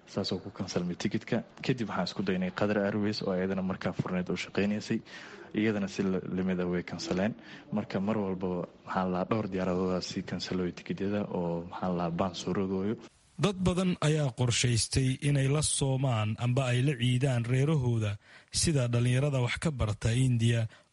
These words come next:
Speaker 2: oo qaarkood dib u noqoshadooda ugu weyn ay ahayd farxadda ciidda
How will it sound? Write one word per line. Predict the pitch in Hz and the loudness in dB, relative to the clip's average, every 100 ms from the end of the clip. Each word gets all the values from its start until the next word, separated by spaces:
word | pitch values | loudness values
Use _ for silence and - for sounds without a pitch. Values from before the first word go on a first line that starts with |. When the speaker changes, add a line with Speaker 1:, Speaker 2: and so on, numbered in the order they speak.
| - | 0
Speaker 2:
oo | 139 - | 0 2
qaarkood | 135 127 - 160 143 - | 0 2 2 2 0 -6
dib | 147 131 147 | 0 2 4
u | 139 | 2
noqoshadooda | 139 143 131 180 160 143 139 | 4 2 2 2 4 2 2
ugu | 135 143 170 | 0 2 2
weyn | 131 110 113 - | 4 2 -2 -2
ay | 143 139 120 | 0 2 2
ahayd | 110 113 107 - _ - | 4 2 0 -4 _ -4
farxadda | - 120 165 151 135 | 0 2 2 2 2
ciidda | 113 156 151 117 | 4 4 4 2